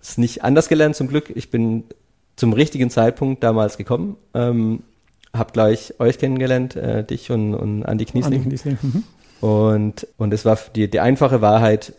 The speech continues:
Speaker 1: ähm, es geht nur, indem man die Ziele vom Kunden kennt, mit ihm über die Ziele spricht und jede Lösung, die,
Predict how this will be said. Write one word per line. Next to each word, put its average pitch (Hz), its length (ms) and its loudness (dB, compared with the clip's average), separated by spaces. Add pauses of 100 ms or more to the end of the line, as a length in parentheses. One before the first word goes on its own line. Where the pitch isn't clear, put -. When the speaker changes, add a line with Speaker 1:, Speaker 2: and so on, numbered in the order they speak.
(100)
Speaker 1:
ähm, 101 460 0
es - 160 -2
geht 113 180 2
nur, 131 460 4 (160)
indem 104 320 0
man 104 340 0 (220)
die 101 220 -2 (120)
Ziele 113 260 0
vom 113 140 -4
Kunden 107 260 -2
kennt, 117 440 -2
mit 110 120 -2
ihm 107 120 -2
über 104 180 -2
die 101 100 -2
Ziele 101 240 -2
spricht - 460 -6
und 98 180 -6
jede 107 220 2
Lösung, 110 560 0 (140)
die, 107 160 -4